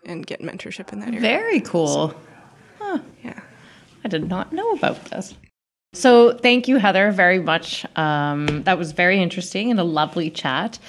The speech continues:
Speaker 2: Any final thoughts on, uh, on what we discussed and what you shared with us today?
Speaker 1: I guess, thank you both for having me. Um, I think, I guess the final thought, if I had to, like, wrap it up, like, what does hitchhiking have to do with the Government of Canada anyway? <laughs>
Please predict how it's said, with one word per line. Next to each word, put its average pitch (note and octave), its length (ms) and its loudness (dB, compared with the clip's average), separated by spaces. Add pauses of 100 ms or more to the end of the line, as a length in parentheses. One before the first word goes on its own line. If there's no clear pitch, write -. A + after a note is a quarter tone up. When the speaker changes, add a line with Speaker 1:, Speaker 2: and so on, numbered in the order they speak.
(300)
Speaker 2:
Any G#3+ 320 0
final F#3+ 400 0
thoughts F#3 460 -2
on, F3 480 -2
uh, E3 500 -4
on F3+ 140 -2
what E3+ 180 -4
we E3+ 360 -4
discussed - 420 -10
and F#3+ 80 -6
what E3+ 120 -8
you - 80 -10
shared G#3 340 -6
with G#3 160 -8
us G#3+ 160 -6
today? A#3 420 -2 (1120)
Speaker 1:
I A3+ 60 -2
guess, A3+ 240 -2 (440)
thank G3+ 240 -4
you G3+ 60 -4
both F#3 180 -6
for G3 120 -14
having F#3+ 300 -10
me. B3+ 260 -10 (380)
Um, F#3+ 400 -2
I G#3+ 80 -2
think, G#3 400 -4 (240)
I A3 80 4
guess C4 160 2
the C#4 120 2
final B3 240 4
thought, A#3+ 180 2
if A#3 100 -2
I G#3 40 2
had A3 160 2
to, G3+ 80 -2
like, E3 240 0
wrap F#3 320 2
it F#3 80 -2
up, F3 240 0
like, E3 180 -2 (500)
what F#3 540 -2
does F#3+ 160 -4
hitchhiking F#3+ 400 -2
have - 140 -2
to E3+ 60 -6
do E3+ 120 0
with E3 100 -4
the F3 60 -6
Government D#3 300 -6
of D#3+ 80 -8
Canada D3+ 380 -6
anyway? A#3+ 600 2
<laughs> G#4 40 6